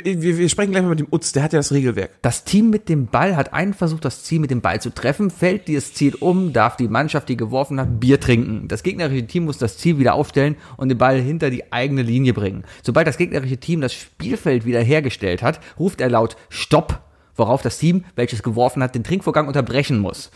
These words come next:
Speaker 2: Wenn beide Teams wieder bereit sind, darf das andere Team werfen. Sobald ein Team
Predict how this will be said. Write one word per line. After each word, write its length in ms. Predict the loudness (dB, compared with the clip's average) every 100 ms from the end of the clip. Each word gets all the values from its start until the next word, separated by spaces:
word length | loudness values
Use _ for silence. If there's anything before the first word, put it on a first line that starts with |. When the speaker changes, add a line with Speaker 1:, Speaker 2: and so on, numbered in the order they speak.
| -4
Speaker 2:
Wenn 120 | 0 4
beide 220 | 4 2
Teams 340 | 0 -2 -4 -6
wieder 200 | -2 0
bereit 340 | 0 -2 -4
sind, 240 | -2 -2 -4 -16 -4
darf 160 | -2 -2
das 120 | -4
andere 340 | -2 -2 -2 -2
Team 180 | -2
werfen. 300 | 0 -2 -2
Sobald 480 | -2 2 2 2 0 -10 -20 -6
ein 240 | -4 -4
Team 300 | -2 -2 -2